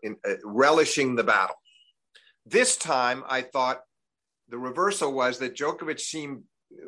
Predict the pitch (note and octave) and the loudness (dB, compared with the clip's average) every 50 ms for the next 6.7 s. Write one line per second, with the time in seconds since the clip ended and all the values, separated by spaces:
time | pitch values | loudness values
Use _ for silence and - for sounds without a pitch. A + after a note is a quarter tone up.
0 | - - _ - - D#3+ E3+ F#3+ G3 F3+ D#3 C#3 C3+ C3 B2 B2+ C3+ C#3 D3+ - | -20 -18 _ -8 -4 -2 0 0 0 2 2 2 2 2 2 0 0 0 0 -2
1 | - - _ _ _ _ - - - - _ _ _ - - C#3 D3+ F#3 F3+ - | -6 -14 _ _ _ _ -20 -20 -20 -20 _ _ _ -4 2 4 4 4 4 0
2 | - - E3+ D#3+ D#3+ D#3+ D#3 - - - D3 C#3 B2+ B2 A2 G#2+ A2 A#2 A#2+ A#2+ | -4 0 2 2 2 2 0 -4 -4 -2 0 2 4 4 4 2 2 0 -2 -6
3 | - _ _ - D3+ D#3+ C3+ A#2 C3 D#3+ F3+ G3+ G3 - - D3+ - - C3+ A#2+ | -12 _ _ -12 -10 -10 -10 -8 -8 -6 -6 -6 -6 -8 -10 -12 -6 -2 0 2
4 | A2 A2 G#2+ G#2 G#2 - - A#2 A#2 A2 A2 A2 G2 A2 A2 A2 G#2+ - A2+ G2 | 4 4 2 0 -2 -6 -10 -8 -8 -6 -6 -6 -4 -4 -4 -4 -6 -8 -10 -10
5 | - - - - D3 D3 - C3+ B2 A#2+ A2+ A2+ A2+ A2 A2 G#2+ G#2+ A2 A2+ A2 | -10 -10 -8 -6 -8 -8 -6 -4 -2 -2 -2 -2 -4 -8 -10 -8 -8 -6 -6 -6
6 | G#2+ - - - B2+ C3+ C3+ C3 B2 A2+ - - - | -8 -12 -8 -2 0 2 4 4 4 2 2 -2 -2